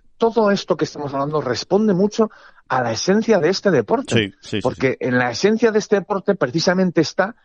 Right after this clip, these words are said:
Speaker 1: el hecho de que, mm, una vez, eh, una vez se ha visto que eres un gran jugador, es decir, que estás ahí entre los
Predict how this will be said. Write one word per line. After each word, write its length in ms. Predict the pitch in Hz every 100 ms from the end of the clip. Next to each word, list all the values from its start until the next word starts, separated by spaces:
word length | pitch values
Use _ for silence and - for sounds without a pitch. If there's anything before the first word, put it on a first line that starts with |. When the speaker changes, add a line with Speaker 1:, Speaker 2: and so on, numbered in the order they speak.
| -
Speaker 1:
el 140 | 117
hecho 240 | 147 - 208
de 140 | 156
que, 240 | 127 117 - _ _ _
mm, 420 | 143 127 120 113 107 - _ _ _ - _
una 260 | - 220 196
vez, 200 | 190 139 110
eh, 240 | 82 95 180
una 220 | 175 175
vez 180 | 170 -
se 180 | -
ha 80 | 147
visto 260 | 151 - 139
que 100 | 135
eres 200 | 139 135
un 100 | 127
gran 240 | 120 113
jugador, 500 | 110 110 95 101 160 214
es 100 | 92
decir, 240 | 92 107 -
que 80 |
estás 300 | 101 107 107
ahí 180 | 98 101
entre 200 | 92 -
los 180 | -